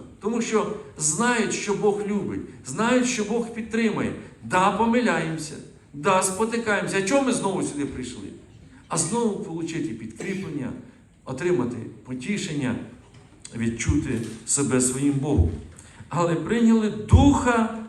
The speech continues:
всиновлення. Тобто цей самий дух, який свідчить духу нашому, що ми діти Божі, він і всиновляє нас. І не просто всиновляє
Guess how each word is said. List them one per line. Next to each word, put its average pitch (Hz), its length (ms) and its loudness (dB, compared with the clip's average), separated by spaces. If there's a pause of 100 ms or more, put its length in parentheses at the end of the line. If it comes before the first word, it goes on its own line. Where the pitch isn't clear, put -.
всиновлення. 190 880 0 (420)
Тобто 196 460 0
цей 262 320 4
самий 226 680 0
дух, 247 460 0
який 190 380 -2
свідчить - 640 -2
духу 196 540 0 (220)
нашому, 196 640 0
що 180 280 -2
ми 254 200 2
діти 247 460 0
Божі, 202 480 2 (400)
він 262 380 4 (100)
і 254 140 6
всиновляє 247 1160 2
нас. 165 360 0 (260)
І 254 120 6
не 262 180 6
просто 262 520 2
всиновляє 208 920 0